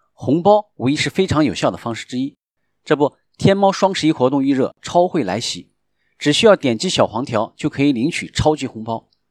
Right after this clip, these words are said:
关键是最高金额可以达到超乎想象的一千一百一十一元。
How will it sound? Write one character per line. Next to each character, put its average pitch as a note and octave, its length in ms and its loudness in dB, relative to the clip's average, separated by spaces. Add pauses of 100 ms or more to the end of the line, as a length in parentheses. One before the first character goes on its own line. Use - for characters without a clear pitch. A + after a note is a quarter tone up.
(360)
关 E3+ 180 4
键 D#3+ 120 0
是 - 200 -8 (120)
最 G#3 200 0
高 F#3+ 180 4
金 G3 240 -4
额 C#3+ 80 0
可 C#3 160 -8
以 C#3 60 0
达 A2 180 -2
到 A#2 240 -6
超 E3 220 0
乎 E3 120 -6
想 E2+ 220 -6
象 B2+ 160 -2
的 F2+ 160 -6
一 D3+ 100 -10
千 C3+ 320 -6
一 E3+ 60 -2
百 - 240 -4
一 C3+ 100 -8
十 - 120 -8
一 F#3 140 -8
元。 G2 200 -6